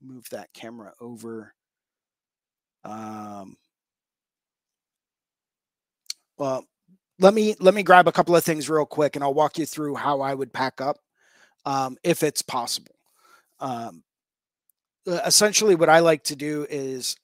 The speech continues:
I like to, to cover three different ways of each bottle, uh, which is extreme overkill. You don't have to use every method, but it does help,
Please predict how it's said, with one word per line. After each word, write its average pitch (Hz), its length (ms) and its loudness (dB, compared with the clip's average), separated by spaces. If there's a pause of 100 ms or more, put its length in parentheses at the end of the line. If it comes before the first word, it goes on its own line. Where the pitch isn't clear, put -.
(460)
I 170 140 6
like 175 240 6
to, 160 360 2 (120)
to 170 120 -6
cover 156 360 -2
three 170 280 -2
different 151 340 -2
ways 151 600 -2 (460)
of 151 160 -8
each 151 220 -6
bottle, 147 400 -8 (600)
uh, 143 200 -2
which 170 400 -2
is 175 380 -2
extreme 175 800 -4
overkill. 143 680 -8
You 147 240 -10 (140)
don't 156 300 -4
have 156 220 -6
to 147 100 -14
use 143 280 -10 (140)
every 151 320 -6
method, 156 540 -8 (1500)
but 160 360 4 (280)
it 165 280 -4 (200)
does 156 400 0
help, 147 240 -8